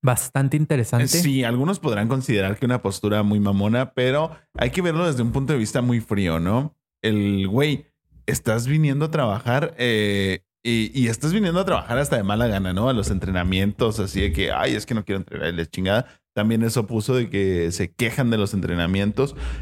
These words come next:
Speaker 2: y quieren tener todos los lujos, güey, y luego, pues, no hacen lo que tienen que hacer. Güey.
Speaker 1: Deja, deja tú, es uno de los deportes, bueno, es el deporte más apoyado aquí en México,
Speaker 2: Sí.
Speaker 1: al menos.
Speaker 2: Sí.
Speaker 1: Y, um,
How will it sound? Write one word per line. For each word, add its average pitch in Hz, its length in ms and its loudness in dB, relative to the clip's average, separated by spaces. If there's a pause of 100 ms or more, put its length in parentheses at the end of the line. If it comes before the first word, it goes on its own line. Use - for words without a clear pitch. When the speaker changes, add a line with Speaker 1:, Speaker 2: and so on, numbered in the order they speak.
Speaker 2:
y 120 100 -4
quieren 120 280 0
tener 110 280 0
todos 127 400 -2
los 107 180 0
lujos, 110 420 -2
güey, 117 400 0
y 113 180 0
luego, 98 760 0
pues, 92 200 0
no 87 200 -2
hacen 104 200 0
lo 95 140 -2
que - 80 -8
tienen 104 300 -4
que - 100 -4
hacer. 120 340 -2 (600)
Güey. 151 160 0
Speaker 1:
Deja, - 160 -4 (140)
deja 156 220 0
tú, 214 160 0
es 202 120 0
uno 208 160 -2
de 214 60 0
los 185 280 -2
deportes, 139 640 -2
bueno, 165 240 2
es 143 100 -2
el 175 80 0
deporte 151 500 -2
más 156 320 2
apoyado 123 460 2
aquí 135 300 0
en 127 140 2
México, 190 580 0
Speaker 2:
Sí. 117 200 0
Speaker 1:
al 113 220 2
menos. 123 560 0
Speaker 2:
Sí. 95 480 2 (380)
Speaker 1:
Y, 135 460 2
um, 113 240 -4